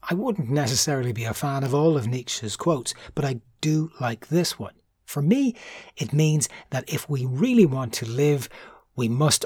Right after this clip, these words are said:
unshackle ourselves from what we think society should have us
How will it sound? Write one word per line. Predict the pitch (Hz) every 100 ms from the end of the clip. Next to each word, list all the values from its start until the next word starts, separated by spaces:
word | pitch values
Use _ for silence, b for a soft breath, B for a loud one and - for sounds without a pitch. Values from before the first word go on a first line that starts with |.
| -
unshackle | 143 - 165 151 123
ourselves | 110 95 - 120 117 110 -
from | 147 147 123
what | 120 -
we | 123 110
think | - 190 190
society | - 151 - 123 110 123
should | - 120
have | - - 104
us | 107 104